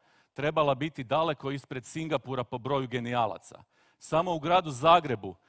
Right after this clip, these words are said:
više od jedne petine odli-, osnovnoškolaca su super odlikaši, odnosno gotovo tisuću šesto učenika završilo je osnov-, osmi razred osnovne škole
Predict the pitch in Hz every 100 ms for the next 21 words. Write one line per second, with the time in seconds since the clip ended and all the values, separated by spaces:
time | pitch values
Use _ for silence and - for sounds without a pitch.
0 | _ - 170 190 180 143 139 185 165 139
1 | 180 190 - 147 139 135 156 160 143 151
2 | 135 127 - 165 160 - 135 - 123 175
3 | 185 143 127 120 120 135 123 117 - -
4 | _ _ _ - 147 143 - 143 180 -
5 | 156 - 196 - 165 160 - 185 180 -
6 | 160 170 185 170 143 139 127 127 143 185
7 | 165 131 135 147 170 - 156 156 180 -
8 | 170 151 156 147 139 139 156 147 131 -
9 | 143 147